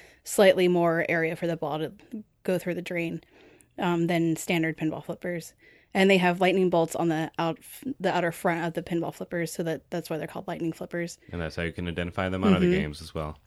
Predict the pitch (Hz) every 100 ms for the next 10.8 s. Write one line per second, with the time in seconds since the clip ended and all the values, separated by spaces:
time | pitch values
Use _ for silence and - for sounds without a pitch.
0 | - - 190 - - - 196 180 180 170
1 | - 196 185 185 - 226 233 185 175 175
2 | _ - - 101 - _ _ _ _ _
3 | _ _ - 202 185 190 220 226 202 180
4 | 170 170 185 - 175 170 170 165 175 175
5 | 170 175 175 175 165 - - - - _
6 | _ - - - - - - - 185 175
7 | - - - - 247 233 214 269 277 269
8 | 254 - - - 233 277 311 - 202 262
9 | 220 196 - - - 196 240 254 180 180
10 | 175 175 - - 202 185 185 -